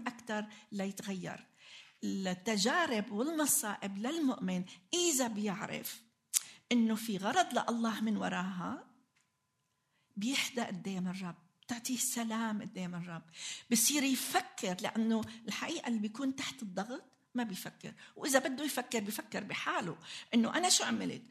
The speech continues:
أو: "أنا كيف هيدا تضايقت من هالأمر؟" أو: "كيف أنا هيك صار معي؟" هدول الأمور بينزلونا دغري من المحل ال-، القوي اللي الرب حاططنا عليه،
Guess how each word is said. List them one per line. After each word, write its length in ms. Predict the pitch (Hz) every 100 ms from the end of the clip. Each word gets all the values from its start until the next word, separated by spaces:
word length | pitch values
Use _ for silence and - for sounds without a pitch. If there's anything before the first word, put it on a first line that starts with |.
| - -
أو: 80 | 262
"أنا 200 | 277 320
كيف 340 | - 349 -
هيدا 180 | 302 240
تضايقت 540 | 208 240 247 269 -
من 100 | 226
هالأمر؟" 460 | 247 220 247 214 175 -
أو: 120 | 247
"كيف 220 | - 339
أنا 180 | - 311
هيك 140 | 311 -
صار 300 | - 262 262
معي؟" 380 | 254 359 - - - _ _ _ _ _ _ _ _ _ _ -
هدول 440 | - 226 202 247 320
الأمور 600 | 311 285 240 226 202 196 - -
بينزلونا 760 | 220 233 226 208 180 247 269 247
دغري 600 | 208 233 196 180 170 190 - - -
من 200 | 220 226
المحل 480 | 220 214 - 233 208
ال-، 280 | 196 185 -
القوي 640 | 196 196 254 247 254 302 - -
اللي 120 | 196 214
الرب 200 | 202 -
حاططنا 500 | - 202 226 226 202
عليه، 320 | 190 190